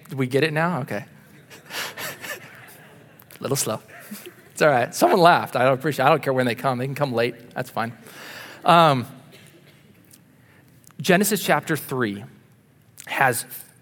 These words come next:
three first mentions that are huge. And I wanna look at them tonight.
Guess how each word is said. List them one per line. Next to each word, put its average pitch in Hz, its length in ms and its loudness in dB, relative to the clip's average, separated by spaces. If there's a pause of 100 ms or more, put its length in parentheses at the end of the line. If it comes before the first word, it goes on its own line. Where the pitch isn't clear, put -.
three 180 580 0
first 156 400 0
mentions 123 580 -2 (200)
that 120 160 2
are 113 100 0
huge. 113 1120 -4 (800)
And 131 100 4
I 135 60 6
wanna 170 240 4
look 170 360 2
at 160 120 -4
them 131 180 0
tonight. 98 400 -8